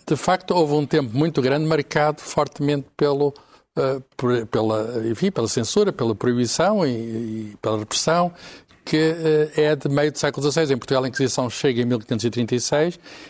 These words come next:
e em mil quinhentos e quarenta e sete já havia um, um índex, índex de livros proibidos, eh, impresso. Há, há outros manuscritos, mas impresso. Eh, ainda antes de haver o romano, do Papa.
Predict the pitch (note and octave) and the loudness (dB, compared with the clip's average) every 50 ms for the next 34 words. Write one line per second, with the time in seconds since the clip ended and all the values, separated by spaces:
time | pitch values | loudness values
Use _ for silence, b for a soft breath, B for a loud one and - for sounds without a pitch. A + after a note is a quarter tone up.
0 | B B - E3 E3+ E3+ D#3+ D#3+ D3+ C3+ C3+ D3 D3+ D3 C#3+ C#3+ C#3+ C#3+ D#3 E3 | B B 0 2 2 4 4 2 0 -2 -2 -2 0 0 0 0 0 0 0 2
1 | E3+ F#3 G3 F#3 E3+ D#3 C3+ - - - D#3+ E3 E3 D3 A#2+ - - B2+ - C#3+ | 4 4 4 4 4 2 2 0 -2 -2 0 0 0 0 -2 -2 -4 -2 0 0
2 | C3+ C#3 C3 - C#3 C3+ - E3+ D#3+ - - F3 F3 E3+ E3+ F3 F3 E3+ E3+ D#3+ | 0 0 0 0 -2 0 0 0 -2 0 2 2 2 4 4 2 2 0 0 -2
3 | C#3+ D3+ D3+ D3+ D3+ D#3 E3+ F#3 D#3 C3+ A#2 G2+ - - - C#3+ D3 E3+ F3 D#3+ | 0 0 2 2 4 2 2 2 2 0 0 -2 -4 -8 -4 -2 0 2 2 2
4 | C3 - - - - - D3+ C#3 G#2 - - C3+ B2+ B2 A2+ A2+ C3+ D3 D3+ - | 0 0 -4 -4 0 0 2 2 0 -2 0 0 2 2 2 2 0 0 0 -2
5 | - - - B B B B B B B - D3+ D#3 D3 D3+ D3 D3 D#3+ E3+ F3 | -6 -14 -16 B B B B B B B -2 0 2 2 2 2 0 0 0 0
6 | F3 F#3 E3+ D#3+ D3 - - - - - _ _ _ _ _ - C3+ C3 C3 C3+ | 2 2 2 2 0 -2 -4 -6 -8 -10 _ _ _ _ _ -2 -2 -2 0 2
7 | C3+ C#3 D3 D#3+ F#3+ F#3 - D3 D3+ C#3+ C3+ - - - D#3+ C#3+ - - C3 C#3+ | 2 4 4 4 2 0 0 0 0 0 0 -2 -2 0 0 0 0 0 0 2
8 | D3 C#3+ C3 - - - F#3 F#3 F3+ - F3 E3+ D#3 - - - - - B B | 2 2 0 -4 -2 0 0 0 2 2 0 0 0 0 -4 -10 -16 -18 B B
9 | B B B B B B - D3 C#3+ C#3+ C#3 C#3 C#3+ D3 - _ _ _ - F#3+ | B B B B B B -2 0 2 2 2 2 0 -2 -8 _ _ _ 0 2
10 | A3 A#3+ G#3+ G#3+ F#3 F#3+ G#3+ G3 - G3+ G3 F3+ G#3+ G3+ G3+ G3+ G3+ G#3+ G3+ G3+ | 2 4 4 4 4 4 2 2 2 4 4 6 6 6 6 6 6 4 4 4
11 | F#3+ F#3 F3 D#3 C3 C3 D#3 - - D#3+ D#3 D#3 D#3 - A#2 G2+ F#2 | 4 2 2 2 2 0 0 2 2 2 2 2 0 -4 -4 -4 -6